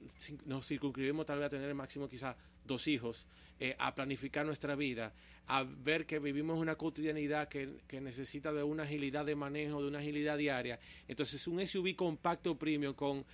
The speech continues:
capacidades, eh, eh, de alta tecnología, eh, eh, eh, seguri-, seguridad al más alti-,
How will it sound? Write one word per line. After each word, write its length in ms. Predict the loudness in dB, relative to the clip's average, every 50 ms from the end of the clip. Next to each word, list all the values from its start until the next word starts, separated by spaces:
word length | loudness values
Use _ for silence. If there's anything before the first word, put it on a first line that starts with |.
| -20 -20 -20 -20 -20 -20 -8
capacidades, 840 | -4 -4 -2 0 -2 0 0 0 2 2 4 4 2 2 0 -2 -2 0
eh, 200 | 0 0 2 2
eh, 160 | 0 0 0
de 120 | 0 0 2
alta 260 | 0 0 0 -2 -6
tecnología, 800 | -6 -6 -4 -2 -2 -2 0 0 2 2 2 2 2 0 0 -2 -6 -12 -18 -12 -4
eh, 320 | -2 0 2 2 2 2 2
eh, 680 | 0 0 0 0 0 0 0 0 0 -2 -2 -2 -4
eh, 60 | -4
seguri-, 500 | -2 0 2 4 6 6 6 6 4 2 0 -6 -18 -20 -14
seguridad 600 | -8 -4 -2 0 2 4 4 4 6 6 4 4
al 100 | 4 2
más 200 | 2 2 2 0
alti-, 280 | 0 0 0 0 0